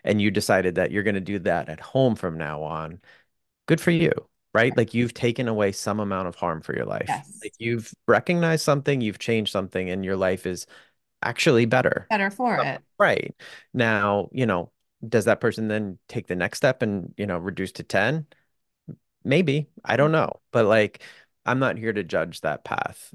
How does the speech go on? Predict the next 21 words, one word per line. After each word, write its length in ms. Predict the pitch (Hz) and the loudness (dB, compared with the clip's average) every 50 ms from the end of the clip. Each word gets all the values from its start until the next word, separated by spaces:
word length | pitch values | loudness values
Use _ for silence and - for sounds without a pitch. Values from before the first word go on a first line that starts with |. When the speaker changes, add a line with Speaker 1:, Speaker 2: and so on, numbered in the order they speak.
| _ _ _ | _ _ _
Speaker 2:
Yeah. 320 | 87 87 80 80 80 78 80 80 - | -2 0 0 0 0 -2 -4 -6 -10
Speaker 1:
Um, 220 | - 82 82 85 - - _ _ _ _ _ _ _ _ | -10 -14 -16 -18 -18 -20 _ _ _ _ _ _ _ _
that's 260 | 120 101 - - - | 0 0 0 -2 -4
not 200 | 98 82 - - | -4 -4 -2 -4
my 100 | - 85 | -8 -8
job. 380 | 85 - - - - - - - - _ _ _ _ _ _ | -6 -6 -6 -6 -8 -10 -12 -14 -20 _ _ _ _ _ _
Speaker 2:
But 100 | 254 254 | 0 2
I 120 | 269 269 | 2 4
Speaker 1:
You 60 | 254 | 6
know? 60 | 254 262 | 4 4
Speaker 2:
love 120 | 262 254 | 4 2
that 160 | 269 269 - - | -2 -8 -6 -4
you're 140 | 285 285 | -4 -4
giving 560 | 233 - 226 220 220 220 214 208 196 185 190 - _ _ _ _ _ _ _ _ _ _ _ _ _ _ _ _ _ | -2 -2 -2 -2 0 0 0 0 0 -2 -4 -8 _ _ _ _ _ _ _ _ _ _ _ _ _ _ _ _ _
people 560 | - - - 233 240 233 - 247 240 233 220 | -20 -8 -2 -2 -2 0 0 2 2 4 4
an 120 | 208 196 | 2 2
invitation 640 | 196 196 202 190 202 190 - 185 180 185 185 - 190 175 | 2 2 0 0 -2 -6 -4 -2 -2 -2 -2 -2 -4 -4
to 400 | - - 180 165 160 160 160 - _ | -4 -2 -4 -2 -4 -6 -8 -10 _
their 280 | 156 151 175 156 139 | -8 -2 0 0 0
path, 340 | 139 143 - - - - - _ _ _ _ _ _ _ | 0 -2 -6 -8 -8 -10 -14 _ _ _ _ _ _ _
to, 340 | - - 180 170 156 156 | -4 -4 -2 -2 -2 -6